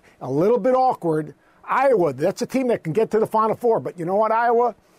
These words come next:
You want to get to the Final Four behind my man Garzilla? You gotta guard someone. If they defend, Iowa's a team that can really get, not only get to the Final Four, but win a national championship.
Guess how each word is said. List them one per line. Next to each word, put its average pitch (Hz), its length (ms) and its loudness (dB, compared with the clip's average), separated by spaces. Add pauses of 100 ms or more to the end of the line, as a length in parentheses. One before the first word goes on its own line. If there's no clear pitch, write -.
(120)
You 147 140 -2
want 277 180 2
to 262 60 0
get 254 160 -2
to - 80 0
the 254 60 -2
Final 254 280 0
Four 247 240 0
behind 214 440 0
my 233 120 0
man 220 300 0
Garzilla? 233 640 2 (400)
You 196 220 2
gotta 381 500 0
guard 381 560 2
someone. 160 640 0 (420)
If 135 80 -8
they 269 220 2
defend, 226 640 0 (240)
Iowa's 196 420 0
a 143 60 -10
team 196 240 0
that 160 160 -4
can 165 100 -4
really 165 380 -2 (400)
get, 233 180 0
not 226 160 0
only 190 160 0
get 226 160 0
to - 60 -2
the - 80 -4
Final 151 240 -4
Four, 160 180 -4
but 143 160 -6
win 165 140 -6
a 165 80 -6
national 156 320 -8
championship. 131 520 -10